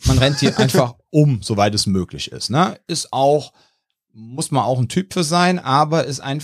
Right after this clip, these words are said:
Speaker 1: es ist im Grunde einfacher, als jetzt zu überlegen, ah, macht er jetzt einen Schwinger, macht er jetzt eine Gerade, weil jetzt die Differenzierung, wenn du eins von beiden auf mich abfeuern würdest, ich
Speaker 2: Mhm.
Speaker 1: wüsste ja gar nicht, welche Schulter, wenn du jetzt deine Schulter nach hinten bringst, weiß ich doch gar nicht, bringst du jetzt einen Schwinger oder eine Gerade, weil
Speaker 2: Mhm.
Speaker 1: aus der Position schlägst du ja beides.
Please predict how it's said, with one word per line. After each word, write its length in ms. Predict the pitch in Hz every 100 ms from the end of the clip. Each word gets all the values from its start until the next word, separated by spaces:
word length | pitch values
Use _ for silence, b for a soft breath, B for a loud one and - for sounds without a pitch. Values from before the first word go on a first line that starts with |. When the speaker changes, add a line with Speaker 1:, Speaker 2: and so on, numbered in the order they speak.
| -
Speaker 1:
es 180 | 120 165
ist 160 | -
im 100 | 143
Grunde 360 | - 120 98 -
einfacher, 540 | 92 104 - 160 175
als 160 | 151 147
jetzt 160 | 147
zu 80 | -
überlegen, 540 | 139 135 135 151 139 127
ah, 200 | 107 101
macht 240 | 92 -
er 60 | 92
jetzt 140 | 90
einen 80 | 92
Schwinger, 340 | - 131 127
macht 220 | 123 110
er 80 | 120
jetzt 120 | 113
eine 100 | 127
Gerade, 440 | 123 127 113 87 85
weil 140 | 98
jetzt 180 | 107 104
die 80 | 110
Differenzierung, 840 | 113 - 92 92 - 196 143 95 87
wenn 120 | 101
du 100 | 98
eins 240 | 107 123
von 160 | 110 104
beiden 320 | 110 110 104
auf 140 | 80
mich 140 | 101 -
abfeuern 580 | 185 - - 107 95 92
würdest, 400 | 95 104 165 -
ich 80 | 131
Speaker 2:
Mhm. 40 |
Speaker 1:
wüsste 200 | 131 -
ja 80 | 104
gar 220 | 107 110
nicht, 160 | 107 -
welche 240 | 113 123
Schulter, 360 | - 131 123 107
wenn 120 | 117
du 40 |
jetzt 120 | 113 113
deine 120 | 107
Schulter 300 | - 190 147
nach 160 | 110
hinten 220 | 120 123 101
bringst, 240 | 143 -
weiß 180 | 143 147
ich 60 |
doch 140 | 117 101
gar 160 | 107
nicht, 140 | 95 -
bringst 220 | 117 117
du 40 |
jetzt 80 | 104
einen 60 | 98
Schwinger 300 | - 107 90
oder 120 | 90
eine 120 | 87
Gerade, 460 | 92 104 90 82 67
weil 120 | -
Speaker 2:
Mhm. 40 | 120
Speaker 1:
aus 80 | -
der 120 | 123
Position 480 | 131 110 101 120 117
schlägst 280 | 127 120 127
du 40 |
ja 80 | 110
beides. 560 | 135 151 92 87 -